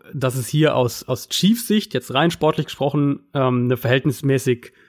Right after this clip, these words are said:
positive Wende und auch ein, ein positives Ende in einem gewissen Maße auch geben könnte. Wie gesagt, rein sportlich gesprochen. Also aus N-F-L-Kreisen hört man inzwischen, dass bei den Chiefs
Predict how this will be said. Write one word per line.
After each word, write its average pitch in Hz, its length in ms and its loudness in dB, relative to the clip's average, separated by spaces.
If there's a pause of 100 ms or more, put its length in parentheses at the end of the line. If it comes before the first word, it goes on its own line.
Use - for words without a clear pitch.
(380)
positive 147 640 2
Wende 127 180 2
und 123 80 0
auch 120 100 -2
ein, 127 140 -2
ein 131 160 -2
positives 143 400 0
Ende 156 260 6
in 113 220 -4
einem 143 160 -2
gewissen 123 320 0
Maße 120 260 0
auch 120 120 -6
geben 117 160 0
könnte. 107 240 -4
Wie 127 60 0
gesagt, 117 340 -2 (100)
rein 123 180 2
sportlich 113 320 -2
gesprochen. 120 420 -4 (600)
Also 139 180 2
aus 131 80 0
N-F-L-Kreisen 143 680 2
hört 143 160 0
man 135 120 0
inzwischen, 127 360 -2
dass 123 140 -2
bei 127 100 -2
den 120 160 -2
Chiefs 170 520 0